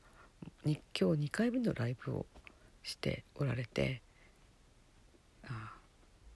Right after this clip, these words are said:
なんか、あの、いろいろ書き込んで満足して、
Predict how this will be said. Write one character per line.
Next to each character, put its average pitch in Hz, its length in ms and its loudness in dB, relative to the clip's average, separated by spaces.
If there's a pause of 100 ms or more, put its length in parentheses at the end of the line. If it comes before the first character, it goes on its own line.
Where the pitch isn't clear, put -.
(600)
な 135 80 -6
ん 135 40 -10 (120)
か、 - 100 -8
あ - 380 -16
の、 - 40 -20 (1800)
い 139 80 0
ろ 123 80 -2
い 117 60 0
ろ 117 80 -2
書 - 180 -4
き - 160 -6
込 180 120 -2
ん 160 100 0
で - 260 -8 (600)
満 143 160 0
足 - 240 -10
し - 60 -6
て、 - 260 -10